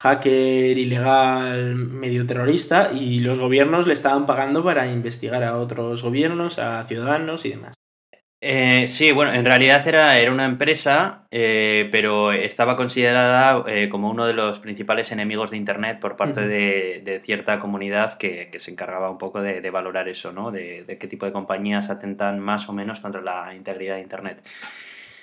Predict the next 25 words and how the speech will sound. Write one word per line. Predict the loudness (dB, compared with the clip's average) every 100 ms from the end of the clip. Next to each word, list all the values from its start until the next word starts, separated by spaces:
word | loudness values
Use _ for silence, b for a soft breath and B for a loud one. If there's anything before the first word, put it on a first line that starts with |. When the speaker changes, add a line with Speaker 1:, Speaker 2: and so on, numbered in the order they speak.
| B -2
Speaker 2:
Eh, | 4 6 6 6 6 6
esto | 2 2 6 8 8 6 4 2
es | 0 -2
una | -4 -4 -6 -10 B B B B B B B -16
esto | -16 -6 -2
ya | 4 6 8 8
es | 6 4
decir, | -2 -4 -4 -2 -2 -2
bueno, | -2 -4 -2
ya | 0 0
no | 0 -2 0
lo | 0
escondemos, | -2 -4 -2 0 0 -2 -8 -16 _ _ _
esto | -10 -6 -4
es | -2
así, | -4 -2 -4 -4 -8 B B B B
y, | -8 -4 -2 0 0 0 -4 -12 -12
eh, | -6 -4 -2 -2 -2 -2
empiezo | -2 0 0 0
ya | 4 6 8 8 6
a, | 4 0 0 0
a |
dar | 2 0
por | 0 0
supuesto | 0 -6 -2 -4 -2 -2 -2 -6